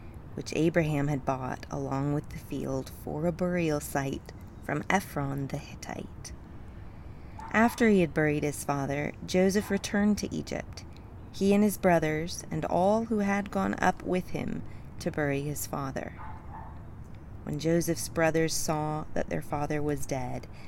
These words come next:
they said, "What if Joseph bears a grudge against us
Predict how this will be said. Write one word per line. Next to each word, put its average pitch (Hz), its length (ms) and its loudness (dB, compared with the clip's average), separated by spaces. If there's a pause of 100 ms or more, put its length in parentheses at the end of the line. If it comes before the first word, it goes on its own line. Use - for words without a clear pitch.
(420)
they 156 120 -6
said, - 360 0
"What 160 260 0
if 165 140 0
Joseph 165 500 2
bears 151 260 0
a 156 60 2
grudge 160 380 -2
against - 480 0
us - 400 -2